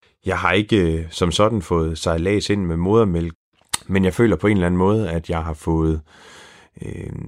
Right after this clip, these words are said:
eventyrlysten ind med modermælken. Om det er sandheden, det skal jeg lade være usagt.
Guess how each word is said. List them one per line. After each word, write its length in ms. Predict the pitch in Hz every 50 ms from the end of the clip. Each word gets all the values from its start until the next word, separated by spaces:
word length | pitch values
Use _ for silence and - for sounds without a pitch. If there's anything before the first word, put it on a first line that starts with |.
| -
eventyrlysten 920 | - 104 107 117 117 - - 87 78 76 78 80 78 - - - 80 73 -
ind 180 | - 98 90 76
med 140 | 73 78 78
modermælken. 720 | 78 80 87 90 87 82 78 76 78 78 - 76 76 73 - _ - -
Om 160 | - 82 87
det 120 | 82 117 123
er 40 | 117
sandheden, 440 | - - 104 110 110 98 82 78
det 120 | 80 92 92
skal 160 | - - 90
jeg 80 | 80 78
lade 140 | 78 76
være 160 | 78 78 76 82
usagt. 680 | 90 95 - - 78 76 78 - - - - -